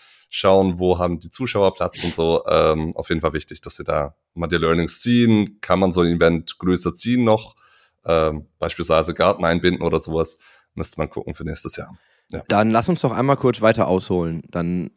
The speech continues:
Speaker 2: also wir hatten ja hier auch kürzlich über Venues gesprochen. Wir hatten ja noch mit Dori-, ich hab mit Dorian geredet, auch übers Level nochmal.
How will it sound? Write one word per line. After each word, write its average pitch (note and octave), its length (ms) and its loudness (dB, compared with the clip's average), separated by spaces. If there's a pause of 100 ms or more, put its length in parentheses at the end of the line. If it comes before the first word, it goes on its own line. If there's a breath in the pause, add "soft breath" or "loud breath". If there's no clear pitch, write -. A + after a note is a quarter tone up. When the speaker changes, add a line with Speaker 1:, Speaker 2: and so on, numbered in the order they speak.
Speaker 2:
also E2+ 260 -8
wir F#2 100 2
hatten A#2 120 2
ja A#2 100 2
hier A#2 200 4
auch G#2+ 80 2 (300)
kürzlich - 420 0
über F#2+ 320 2
Venues F#2+ 380 2
gesprochen. F2 400 -4
Wir E2+ 60 -4
hatten - 100 -6
ja F#2 60 -4
noch F2+ 60 -4
mit F2+ 200 -6
Dori-, G#2 200 2
ich D#2 60 -4
hab - 140 -2
mit F2+ 120 -4
Dorian A2 280 6
geredet, F#2+ 320 2
auch F#2+ 100 2
übers E2+ 200 -4
Level A#2 220 4
nochmal. G#2+ 460 2